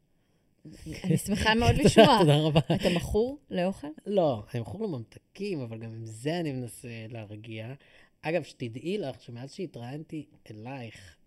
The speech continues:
Speaker 2: אה, בישראל היום, וסיפרתי איזה שוקולד אני אוהב,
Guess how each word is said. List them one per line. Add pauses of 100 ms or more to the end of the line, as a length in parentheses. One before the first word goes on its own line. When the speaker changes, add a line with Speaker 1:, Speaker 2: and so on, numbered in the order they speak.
(160)
Speaker 2:
אה, (360)
בישראל
היום, (180)
וסיפרתי
איזה
שוקולד
אני
אוהב,